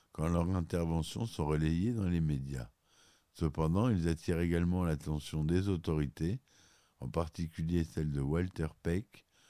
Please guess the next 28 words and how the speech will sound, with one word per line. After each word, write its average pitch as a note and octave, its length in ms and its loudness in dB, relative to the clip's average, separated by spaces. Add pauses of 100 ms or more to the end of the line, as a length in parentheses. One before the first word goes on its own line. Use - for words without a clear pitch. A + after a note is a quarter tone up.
(260)
un C2+ 60 -6
membre F2 260 2
de E2 80 2
la D2 160 0
Commission E2 500 0
de E2 60 -4
protection D#2+ 600 -4
de C#2+ 140 -2
l'environnement, C#2+ 840 -2
l'E C#2+ 240 -2
P C#2 260 -4
A, C#2 180 -4 (580)
qui - 120 -6
les D2+ 140 2
prend G2 240 -2
en F2+ 80 2
grippe D#2 400 0 (180)
et D2 120 -10
qui - 140 -18
tente E2 320 -2 (120)
de D2 100 0
leur C#2 220 0
mettre E2+ 180 0
des C#2 140 -4
bâtons C2+ 340 -4
dans E2 160 0
les C#2+ 120 0
roues. B1 280 -6